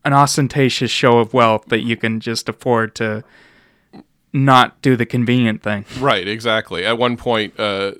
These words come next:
Speaker 2: somebody travels by shooting, being shot out of a cannon.
Speaker 1: Yeah.
Speaker 2: <laughs> Just as a, he takes an, i-, if I recall correctly, it's a seaplane that lands,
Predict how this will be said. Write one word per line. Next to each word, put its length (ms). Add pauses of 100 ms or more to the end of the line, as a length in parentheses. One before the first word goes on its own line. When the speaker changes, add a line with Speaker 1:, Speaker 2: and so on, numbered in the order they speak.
Speaker 2:
somebody 540 (320)
travels 480
by 240
shooting, 720 (320)
being 200
shot 280
out 120
of 60
a 40
cannon. 500
Speaker 1:
Yeah. 360 (200)
Speaker 2:
<laughs> 200
Just 280
as 100
a, 60 (180)
he 80
takes 300
an, 160
i-, 180
if 200
I 60
recall 320
correctly, 360
it's 180
a 360
seaplane 760
that 120
lands, 580